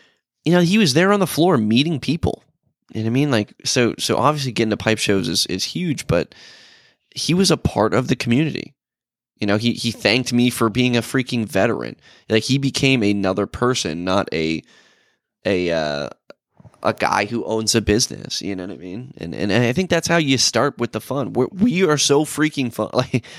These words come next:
I'm gassing myself up. We are so fun 'cause we're in the community, man. Like,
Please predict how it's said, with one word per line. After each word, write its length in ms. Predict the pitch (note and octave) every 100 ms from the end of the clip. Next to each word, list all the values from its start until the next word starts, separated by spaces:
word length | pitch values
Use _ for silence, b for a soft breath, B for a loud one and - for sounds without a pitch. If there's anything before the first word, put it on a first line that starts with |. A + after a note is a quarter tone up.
| B B
I'm 180 | A2 B2+
gassing 480 | A#2 C3+ D3 - D3+
myself 320 | C#3+ B2+ C#3+
up. 160 | D3+ G#2+
We 120 | A#2
are 60 | B2+
so 360 | - - A#2
fun 440 | B2 C3 C#3 A2 A2
'cause 180 | - A#2
we're 160 | A2+ B2+
in 140 | B2 C#3
the 80 |
community, 400 | B2+ C3 C3+ A#2+
man. 240 | A#1 G#1+ -
Like, 220 | F#2+